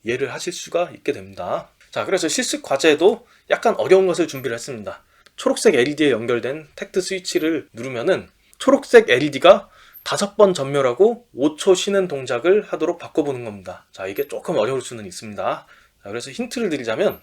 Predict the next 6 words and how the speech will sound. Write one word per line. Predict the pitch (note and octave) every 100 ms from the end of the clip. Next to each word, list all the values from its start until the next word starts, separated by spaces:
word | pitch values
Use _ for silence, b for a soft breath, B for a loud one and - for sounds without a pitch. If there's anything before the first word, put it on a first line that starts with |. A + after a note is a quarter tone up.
| _
저희가 | - C3 C3+
지난 | - F3 G3 G3+ F3+
영상에서 | B2 C#3 D#3+ D3 C3+
했던 | D#3 C#3 C#3
아두이노 | G#2 C3 C#3+ C#3
코딩 | - C3+ D3 F#3+